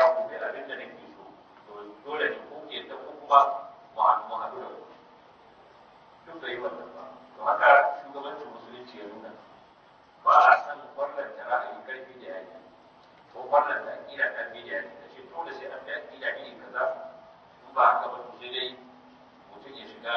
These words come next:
ya yi wato, ko dai ya bar, ya bar gurin, ko ya shiga ciki, ko ya shiga abin nan, wahalhalu. To duk da haka suka koma gefe, suka ci gaba da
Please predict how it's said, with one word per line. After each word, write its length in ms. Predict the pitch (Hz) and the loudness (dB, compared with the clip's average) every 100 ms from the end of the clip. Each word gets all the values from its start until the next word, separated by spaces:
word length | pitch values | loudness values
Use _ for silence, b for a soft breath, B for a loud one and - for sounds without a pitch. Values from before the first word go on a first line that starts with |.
| 117 | 4
ya 160 | - 101 | 4 0
yi 160 | 107 110 | -6 -10
wato, 240 | 107 - | -10 -12
ko 160 | - 120 | -14 -12
dai 120 | 127 | -10
ya 60 | 120 | -8
bar, 100 | 123 - - | -8 -10 -14
ya 160 | - | -14
bar 140 | - - | -12 -10
gurin, 320 | - - - | -10 -12 -14
ko 100 | - | -12
ya 100 | - | -12
shiga 220 | - 107 | -14 -16
ciki, 240 | 101 - - | -18 -20 -20
ko 140 | - | -18
ya 120 | - | -16
shiga 200 | 120 - - | -16 -12 -12
abin 220 | - - | -12 -16
nan, 160 | - - - - - | -18 -20 -20 -20 -20
wahalhalu. 540 | - - - - - - - - - - - - - - - - - - - - - - 78 - - - - - - - - - - - - - - - - - - | -6 -2 -2 -4 -8 -12 -16 -20 -20 -20 -20 -20 -20 -20 -20 -20 -20 -20 -20 -20 -20 -20 -20 -20 -20 -20 -20 -20 -20 -20 -20 -20 -20 -20 -20 -20 -20 -20 -20 -20 -20
To 120 | - - | -20 -18
duk 180 | - - | -10 8
da 100 | - | 12
haka 260 | - - 160 | 12 12 12
suka 220 | 160 - - | 12 6 -4
koma 280 | 160 156 135 | -4 2 2
gefe, 380 | - - 127 - - - - - - - - - - - | 0 -8 -10 -16 -20 -20 -20 -20 -20 -20 -20 -20 -20 -20
suka 200 | - - | -20 -20
ci 100 | - - | -18 -10
gaba 220 | 554 571 | -4 -2
da 140 | - | 4